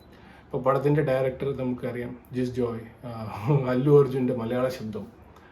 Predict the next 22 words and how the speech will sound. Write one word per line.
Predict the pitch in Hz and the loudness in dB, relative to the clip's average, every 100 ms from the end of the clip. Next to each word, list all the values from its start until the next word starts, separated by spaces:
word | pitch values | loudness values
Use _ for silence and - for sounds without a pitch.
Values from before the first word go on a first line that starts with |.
| - - - - | -20 -20 -20 -16
ആ, | 139 120 | -10 -6
മൂപ്പരുടെ | 113 131 131 147 143 143 - 120 | -2 -2 0 2 2 2 -2 -4
ഡയറക്ഷനിൽ | 123 131 - 139 | -2 -2 -2 -2
വന്നതാണ്. | 127 117 110 | -2 -4 -6
മൂപ്പര് | 113 120 127 127 - - - - - | -8 -6 -6 -6 -10 -20 -20 -20 -6
പോലീസ് | 143 160 | 2 2
സ്ഥലത്തെ | 165 160 160 151 | 4 2 2 -2
ട്രാക്ക് | 139 135 | -2 0
മാറ്റി | 151 131 131 | 0 0 -2
പിടിക്കുന്നു | 127 127 135 123 | -2 -2 -2 -4
പറയുന്നതാണ്. | 120 117 117 113 | -6 -8 -12 -10
ലൈക്ക് | 123 - - - | -12 -14 -20 -12
ഒരു | 135 127 120 | -8 -6 -4
ട്രാക്ക് | 131 143 156 | -2 -2 0
മാറ്റിപ്പിടുത്തമാണ് | 147 135 127 131 123 117 113 117 107 - | 0 0 -2 -2 -2 -2 -6 -10 -12 -12
ജിസ് | 104 117 - | -10 -10 -6
ജോയ് | 131 120 113 - - - - - | -4 -4 -6 -14 -20 -20 -20 -12
നടത്തിയിട്ടുള്ളത്. | 127 120 131 120 113 107 | -8 -4 -4 -4 -8 -8
And | 110 | -8
it's, | 110 - - - - - - | -8 -10 -20 -20 -20 -20 -20
ആ, | 120 117 110 | -18 -16 -6
really | 127 131 | -2 0